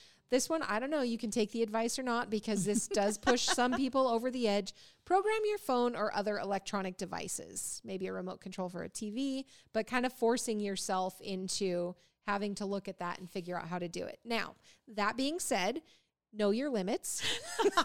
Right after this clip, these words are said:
Speaker 1: It's not for everybody. <laughs>
Speaker 2: Do you remember my first smartphone?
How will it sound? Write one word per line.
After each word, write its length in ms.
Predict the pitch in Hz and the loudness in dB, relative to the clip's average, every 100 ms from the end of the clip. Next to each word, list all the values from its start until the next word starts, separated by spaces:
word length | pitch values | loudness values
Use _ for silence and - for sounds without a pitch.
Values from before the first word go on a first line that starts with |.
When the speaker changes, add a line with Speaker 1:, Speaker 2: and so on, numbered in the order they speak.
| - 381 - | 4 0 2
Speaker 1:
It's 160 | 381 202 | 0 2
not 240 | 185 - | 0 2
for 120 | 262 | 4
everybody. 640 | 247 202 175 - - 208 - 285 - | 6 4 0 -6 -4 -4 2 4 4
<laughs> 300 | - - - | 2 0 4
Speaker 2:
Do 60 | 302 | 4
you 140 | 254 | 6
remember 640 | 269 262 262 254 262 269 269 _ _ _ _ | 4 4 4 6 8 6 2 _ _ _ _
my 160 | 220 220 | -2 -2
first 340 | - 226 - | 0 0 0
smartphone? 680 | 214 190 - 247 226 247 | 0 0 0 2 4 4